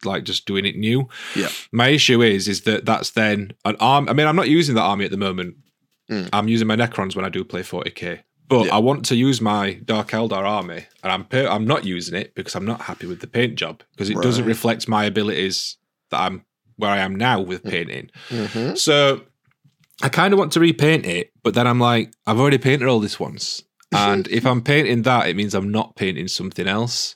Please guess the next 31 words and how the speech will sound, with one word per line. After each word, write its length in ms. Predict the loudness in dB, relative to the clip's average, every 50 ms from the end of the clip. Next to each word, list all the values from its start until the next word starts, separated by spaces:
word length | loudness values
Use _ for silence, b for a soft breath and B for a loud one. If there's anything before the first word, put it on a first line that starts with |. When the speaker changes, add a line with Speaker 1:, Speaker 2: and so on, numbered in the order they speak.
| _ _
Speaker 2:
Yeah. 1120 | -12 -10 -8 -8 -6 -6 -4 -4 -4 -4 -4 0 2 4 6 6 6 6 6 6 4 4
Speaker 1:
And 280 | 2 0 0 -2 -2 -2 -4 -8 -10 _ _ _ _
as 120 | 0 2 2
soon 320 | 4 4 6 6 6 6
as 80 | 6 2
I 80 | 2 2
start 720 | 2 -2 -2 0 2 2 4 6 6 6 4 4 0 -4 _ _ _ _
repainting 680 | -4 -2 0 0 -2 -2 -2 -2 -2 -2 -2 -6 -6 -6
it, 240 | -6 -6 -8 -10 _ _ _ _ _ _ _ _ _ _ _ _ _ _ _ _ _ _ _ _ _ _ _ _ _ _ _ _ _ _
I, 100 | -2 -2
Speaker 2:
The 160 | 0 -4 -2 -2
Speaker 1:
I'm 180 | 0 0 0 0
gonna 140 | 0 0
have 100 | -2 -2 -2
to 80 | -2 0
repaint 320 | 0 0 0 -2 -2 -2 0
all 220 | 0 0 0 0
of 100 | -2 -4
it. 200 | -6 -10 -10 -12 _ _
Like 400 | -2 0 0 0 -2 -6 -12 -18 -14 -8
Speaker 2:
Yep. 240 | -6 -6 -6 -6 _ _ _ _ _ _ _ _ _ _ _ _
Yep. 240 | -2 0 0 0 B B B B B B B B B -2
Right. 340 | 0 0 0 -2 -4 -6
See, 180 | -2 0 0 0
'cause 220 | 2 2 2 4 4
you, 120 | 2 4
that's, 260 | 4 2 0 0 -2 -2
that's 300 | 0 0 0 0 -2 -4
the 80 | -6
thing. 240 | -2 -2 -2 -2 0
You 140 | -4 -6